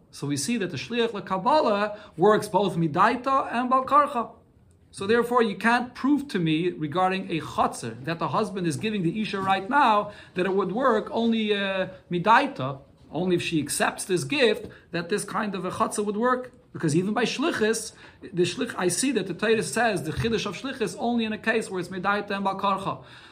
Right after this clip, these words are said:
But to say that chotzer works in such a kind of chotzer where you must have her das,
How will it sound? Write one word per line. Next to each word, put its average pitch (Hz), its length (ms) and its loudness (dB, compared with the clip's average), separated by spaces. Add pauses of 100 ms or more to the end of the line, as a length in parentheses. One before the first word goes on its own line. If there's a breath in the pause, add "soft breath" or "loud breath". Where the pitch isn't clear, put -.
(140 loud breath)
But 135 140 -2
to 123 60 -6
say 202 240 2
that 180 120 4
chotzer 202 400 0
works 180 380 -2
in 135 40 -6
such - 380 -4
a 165 40 -2
kind 214 360 -4
of 160 100 -6
chotzer 208 260 -4
where 165 140 4
you 151 80 4
must 185 340 0
have 185 220 2
her 160 140 -2
das, 202 480 2